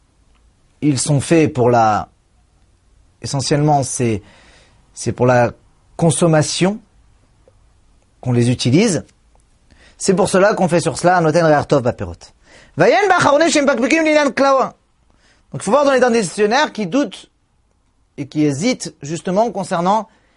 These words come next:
les clous de girofle. Et il y en a beaucoup d'entre eux qui pensent que justement pour les clous de girofle, c'est mieux de faire la bénédiction de Boré Miné Bessamim et non pas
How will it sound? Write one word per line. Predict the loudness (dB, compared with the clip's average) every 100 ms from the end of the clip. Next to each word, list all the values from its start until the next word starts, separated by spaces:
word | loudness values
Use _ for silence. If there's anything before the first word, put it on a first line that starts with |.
| _ _ _ -6
les | -4
clous | -2 0
de |
girofle. | 2 0 0 -8 -20 _ _ _ _ _ _ _ _ _ _ _ _ _ _ _ _ _ _ _ _ _ _ -2
Et | 0
il |
y | 2
en |
a | 0
beaucoup | 0 -2 0 0 0 -6 _ _ _ _ _ _ _ -10
d'entre | -4 -4 -2 0
eux | 0 0 -6 _ _ _ _ _ _ _ _ _ _
qui | -8 -2
pensent | 0 0 -2
que | 0 0
justement | 0 -4 -2 -2 -2
pour | -2
les | -4
clous | -4
de | -4
girofle, | 0 0 -2 -6
c'est | -6
mieux | -2 -2
de | 0 -4
faire | -2
la | -2
bénédiction | -4 -8 -10 -10 -8 -8 -2
de | -2 -2 -4
Boré | -2 0
Miné | 0 -4
Bessamim | -4 -6 -6
et | -6
non | -8 -2
pas | 0 0